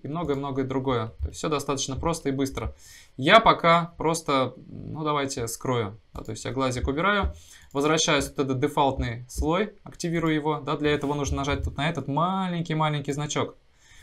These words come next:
Это активация слоя. И, соответственно, все объекты, которые у нас будут создаваться, например, сферу я сейчас создам, он будет создан уже вот в этом начальном слое. Да. Можем создать, знаете что?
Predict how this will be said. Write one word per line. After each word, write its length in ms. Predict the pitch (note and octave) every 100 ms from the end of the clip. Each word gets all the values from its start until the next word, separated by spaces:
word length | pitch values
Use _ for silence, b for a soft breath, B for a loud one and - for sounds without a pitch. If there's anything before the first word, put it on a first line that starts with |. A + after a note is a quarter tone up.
| b
Это 200 | D3 D3+
активация 460 | C#3 D3+ E3 E3 D3
слоя. 280 | - D3
И, 60 | A#2
соответственно, 420 | A#2 C#3+ D3+ D3
все 180 | - E3
объекты, 320 | C#3 D3 D3
которые 300 | - C3 D3
у 20 |
нас 120 | C#3 C3
будут 240 | C#3+ C3+
создаваться, 480 | C3+ C3 E3+ G3+ -
например, 280 | C3 C3+ B2+
сферу 440 | - - C#3 A#2+
я 60 | A2+
сейчас 260 | - A#2
создам, 340 | - C3 F#3 E3+
он 120 | C3+
будет 180 | D#3 -
создан 320 | D#3+ C#3+ B2
уже 260 | B2 C#3+ B B B B
вот 160 | - C3+
в 40 |
этом 260 | D#3+ D#3 C3
начальном 440 | C3+ - D3 C#3
слое. 480 | A#2+ - C#3 A#2 G#2+ - - _ _ -
Да. 240 | C3 D3+ B B B B
Можем 460 | B2+ D#3+ G#3+ A3 F#3
создать, 480 | E3+ D#3 D3+ F#3 F3+
знаете 280 | D#3 E3+
что? 380 | D#3 - B2+ -